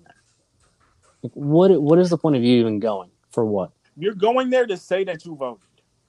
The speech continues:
Speaker 1: Yeah, to put the picture
Speaker 2: And
Speaker 1: on
Speaker 2: I don't like people
Speaker 1: Instagram.
Speaker 2: who go there just to say that they voted.
Speaker 1: Yeah, you put your sticker up and you're like,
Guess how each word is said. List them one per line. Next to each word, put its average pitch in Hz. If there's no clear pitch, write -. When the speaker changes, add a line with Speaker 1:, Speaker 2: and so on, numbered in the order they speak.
Speaker 1:
Yeah, 95
to 123
put 139
the 135
picture 120
Speaker 2:
And 196
Speaker 1:
on 117
Speaker 2:
I 233
don't 226
like 180
people 117
Speaker 1:
Instagram. 95
Speaker 2:
who 98
go 156
there 151
just 151
to 175
say 151
that 139
they 131
voted. -
Speaker 1:
Yeah, 120
you 104
put 131
your 123
sticker 110
up 107
and 107
you're 101
like, 98